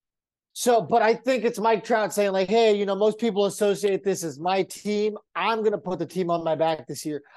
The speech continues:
I'm gonna do what I can to get us to October." And that's the reason why Ohtani's gonna stay.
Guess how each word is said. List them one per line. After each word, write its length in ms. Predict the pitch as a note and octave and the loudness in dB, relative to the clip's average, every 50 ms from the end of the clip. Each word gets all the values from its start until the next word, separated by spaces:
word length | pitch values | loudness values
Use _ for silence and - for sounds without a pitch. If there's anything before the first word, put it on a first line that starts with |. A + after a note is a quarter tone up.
| _ _ - | _ _ -4
I'm 320 | G#3+ A3+ B3+ C4+ C4 A#3 G#3+ | -4 -2 -2 -2 -2 2 2
gonna 160 | A3 G#3+ G#3 | 2 2 2
do 140 | F#3+ G#3 G3+ | 2 4 4
what 100 | G3 F3+ | 4 4
I 140 | F3+ F3+ | 2 2
can 260 | F3 - F#3+ F#3 F3 E3 | 0 -4 -8 -8 -6 -6
to 60 | E3+ | -4
get 160 | D3+ F3 E3 | -2 0 0
us 160 | E3 D#3+ - | 0 -2 -4
to 100 | - E3 | -4 -2
October." 680 | D#3 D3+ C#3+ C#3+ _ - F#3 G3 G3 G3 G3+ G3+ G3 - - - _ _ _ _ _ - | -2 -2 -4 -6 _ -4 -2 0 2 2 0 0 0 -6 -20 -20 _ _ _ _ _ -4
And 280 | G3+ G3+ G3 F#3 E3 D#3 | -2 -2 0 0 0 0
that's 360 | G#3 G#3+ A3 A#3 A#3 - - | 2 2 2 2 -2 -2 -2
the 100 | - G3+ | -2 0
reason 300 | F#3 G3+ G3 F3 E3+ F3+ | 0 2 0 0 0 2
why 140 | E3+ F3 E3+ | 2 4 4
Ohtani's 460 | D#3+ D#3 - F3+ F3 E3+ E3 D#3 C3+ | 4 2 0 -4 -4 -4 -4 -6 -6
gonna 180 | D#3 D3+ C#3+ B2+ | -6 -8 -8 -10
stay. 360 | - - E3 D3 C3+ B2 | -10 -8 -6 -6 -6 -6